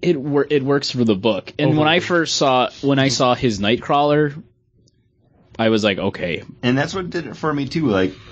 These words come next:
Speaker 3: looking at Nightcrawler, I was like, "Oh, look at the little bit of fuzz on his chin," because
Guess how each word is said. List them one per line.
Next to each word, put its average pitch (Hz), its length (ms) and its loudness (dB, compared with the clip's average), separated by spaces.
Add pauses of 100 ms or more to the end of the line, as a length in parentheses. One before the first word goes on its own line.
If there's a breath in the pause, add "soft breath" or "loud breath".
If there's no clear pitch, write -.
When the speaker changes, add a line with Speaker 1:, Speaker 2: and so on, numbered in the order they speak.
Speaker 3:
looking 127 240 2
at 110 120 2
Nightcrawler, 104 240 0
I 127 60 2
was 120 100 -2
like, 131 240 -2
"Oh, 220 200 -6
look 214 100 -4
at - 60 -10
the 214 100 -2
little 202 200 0
bit 190 120 -2
of 180 80 -4
fuzz 196 300 -4
on 120 160 2
his 101 200 -4
chin," 104 320 -2
because 135 460 0